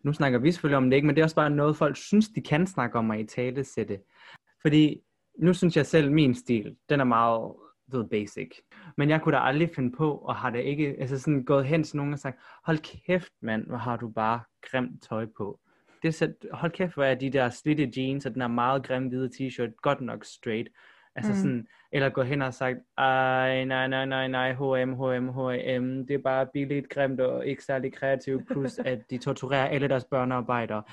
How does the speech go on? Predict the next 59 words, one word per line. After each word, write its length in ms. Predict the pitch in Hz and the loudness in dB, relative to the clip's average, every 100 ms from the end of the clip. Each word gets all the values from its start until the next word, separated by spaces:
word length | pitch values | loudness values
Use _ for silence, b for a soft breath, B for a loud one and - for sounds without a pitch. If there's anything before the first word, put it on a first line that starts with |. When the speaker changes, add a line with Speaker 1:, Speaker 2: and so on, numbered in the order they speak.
| B | B
Speaker 1:
Altså 180 | 156 165 | 2 2
sådan, 300 | 165 175 147 B B B 175 - | 4 0 -2 B B B -14 -2
du 60 | |
ved, 160 | 180 180 B 233 202 B - | -2 -2 B -14 -14 B -4
det, 140 | 170 - | -4 -4
altså 160 | 160 | -6
sådan, 360 | 165 180 156 139 _ _ b b b b 202 | -2 0 0 -2 _ _ b b b b -2
Speaker 2:
Ja. 40 | |
Speaker 1:
det 80 | 185 | 0
er 40 | |
sjovt, 240 | - 196 165 | 2 2 2
at, 80 | 135 - _ - | -4 -18 _ -6
at 120 | 160 | -4
fordi 360 | 175 170 220 185 | -2 -2 -4 -4
det, 340 | 156 139 135 - - | -2 -2 -4 -8 -8
fordi 260 | 175 196 180 | -6 -4 0
folk 280 | 185 160 | 0 0
synes, 360 | - 202 220 220 | -4 -4 -2 -2
at 100 | 143 | -2
det 60 | 135 | 0
er 40 | |
noget, 200 | 135 143 | 0 0
der 80 | 147 | 0
skal 200 | - 131 | -4 -8
forbindes 420 | 131 151 143 123 | -6 -2 0 -2
til 120 | 151 | -2
en 80 | 131 | -4
seksualitet, 640 | 127 120 - 117 160 135 | -4 -6 -6 -6 -2 0
ikke, 100 | 139 | 0
så 60 | 175 | -2
er 20 | |
det 100 | 165 | -2
noget, 160 | 151 156 | 0 0
man 120 | 147 | -2
kan 120 | 143 | -4
have, 200 | 135 139 - | -8 -8 -10
få 60 | 139 | -2
lov 180 | 143 | -2
til 120 | 151 143 | -2 -8
at 60 | |
s-, 200 | - - - | -10 -20 -20
sige 480 | - - 147 151 160 | -20 -6 -4 -2 -4
højt 220 | 160 151 - | -2 -2 -2
og 120 | - | -8
pege 260 | 151 170 170 | -4 -4 -2
på, 100 | 151 | -4
og 60 | |
det 60 | 135 | -2
er 40 | |
noget, 160 | 135 139 | -4 -4
man 80 | 139 | -6
kan 100 | 127 | -8
få 80 | 135 | -4
lov 120 | 135 | -4
til 100 | 127 | -4
at 40 | |
give 100 | 143 | -6
noget 140 | 139 110 | -4 -6
værdi. 460 | 107 - 156 - | -8 -4 -6 -6